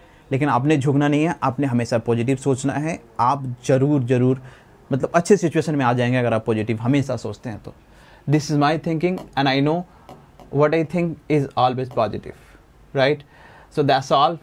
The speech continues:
for, um, today। अच्छा एक चीज़, um, no, no, no, no, know yourself। अभी ट्वेल्व पॉइंट्स करने थे,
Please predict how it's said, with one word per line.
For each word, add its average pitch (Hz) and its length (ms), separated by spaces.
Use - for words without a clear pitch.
for, 165 160
um, 135 560
today। 151 240
अच्छा 151 180
एक 202 240
चीज़, 147 280
um, 139 260
no, 180 160
no, 180 140
no, 131 200
no, 113 140
know 175 300
yourself। 147 420
अभी 156 120
ट्वेल्व 226 200
पॉइंट्स 247 320
करने 165 300
थे, 135 200